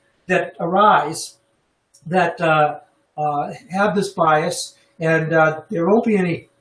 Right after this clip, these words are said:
human being involved because the people treat them as black boxes. That's the huge problem. Uh, I had a, a, one of my mentors was Eric Ellingson, who was a, was the, uh, uh,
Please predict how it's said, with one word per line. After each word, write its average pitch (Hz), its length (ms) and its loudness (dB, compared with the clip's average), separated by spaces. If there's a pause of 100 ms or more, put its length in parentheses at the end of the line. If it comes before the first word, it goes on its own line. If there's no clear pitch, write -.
(960)
human 202 320 4
being 247 260 4
involved 156 540 0
because 180 360 -2
the 190 80 -8
people 214 560 2 (220)
treat 220 240 -2
them 202 100 2
as 180 120 0
black 180 320 2
boxes. 151 420 0
That's 226 320 0
the 269 80 -4
huge 269 380 0
problem. 220 440 0 (460)
Uh, 151 360 0 (160)
I 180 140 -6
had 202 240 0
a, 160 240 -2
a, 165 300 -6
one 220 140 2
of 226 60 2
my 196 120 0
mentors 185 560 0
was 151 100 -6
Eric 170 300 0
Ellingson, 165 580 0
who 147 120 -4
was 147 220 -4
a, 131 180 -8 (380)
was 151 200 -8
the, 151 200 -4
uh, 135 280 2 (440)
uh, 139 80 -12